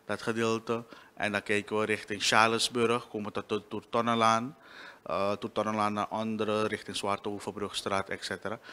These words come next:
Dus dat is het gebied, is het downtown Paramaribo, zien wij dat, omdat daar meer het zakelijke, weet je, eh, bedrijven zijn gevestigd die hogere sna-, snelheden nodig hebben.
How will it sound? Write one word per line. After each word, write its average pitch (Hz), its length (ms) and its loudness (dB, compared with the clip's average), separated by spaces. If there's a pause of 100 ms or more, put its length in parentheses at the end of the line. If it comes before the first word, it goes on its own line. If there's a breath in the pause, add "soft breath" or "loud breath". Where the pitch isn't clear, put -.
(140 loud breath)
Dus 110 100 -8
dat 123 100 -2
is 135 60 -8
het - 80 -6
gebied, 123 280 0
is 123 140 -4
het 110 120 -6
downtown 110 480 -2
Paramaribo, 107 600 -2
zien 110 200 -2
wij 104 200 0
dat, 107 180 -2 (340 loud breath)
omdat 107 280 -2
daar 107 260 4
meer 110 180 2
het 95 120 -2
zakelijke, 104 580 -4 (180)
weet 151 140 -14
je, 131 280 -6
eh, 104 260 -2
bedrijven 101 420 -2
zijn 110 140 -4
gevestigd - 600 -2 (420 loud breath)
die 107 320 -2
hogere 110 420 0
sna-, 107 400 2
snelheden 107 540 -2
nodig 98 320 -6
hebben. 110 300 -4